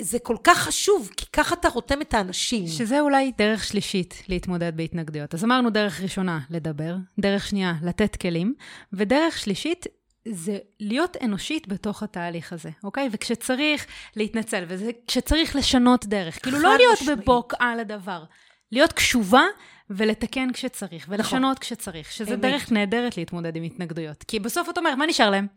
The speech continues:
Speaker 2: מה נשאר להם עוד להתנגד אליו? מה, מה, מה, מה, מה מחזיק פה?"
Speaker 1: ולא רק זה, גם לפעמים, ואני אומרת את זה, כאילו, כשבא מנהל ואומר לי, "תשמעי, רם, אני צריך זה וזה."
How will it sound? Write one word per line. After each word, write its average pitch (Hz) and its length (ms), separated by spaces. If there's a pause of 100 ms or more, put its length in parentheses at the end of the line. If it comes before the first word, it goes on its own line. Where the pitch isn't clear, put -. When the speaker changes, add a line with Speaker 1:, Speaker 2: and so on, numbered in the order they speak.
(280)
Speaker 2:
מה 359 120
נשאר 370 220
להם 269 160
עוד 240 140
להתנגד 220 500
אליו? 196 160 (200)
מה, 277 200
מה, 247 240
מה, 302 280
מה, 311 120
מה 311 140
מחזיק 285 360
פה?" 226 100 (840)
Speaker 1:
ולא 247 140
רק 262 160
זה, 185 160
גם 175 180
לפעמים, 240 680 (880)
ואני 220 180
אומרת 294 280
את 185 60
זה, 185 100
כאילו, 202 260
כשבא 226 340
מנהל 180 460
ואומר 202 240
לי, 214 100
"תשמעי, 214 300
רם, 196 200
אני 220 140
צריך 320 300
זה 208 180
וזה." 170 220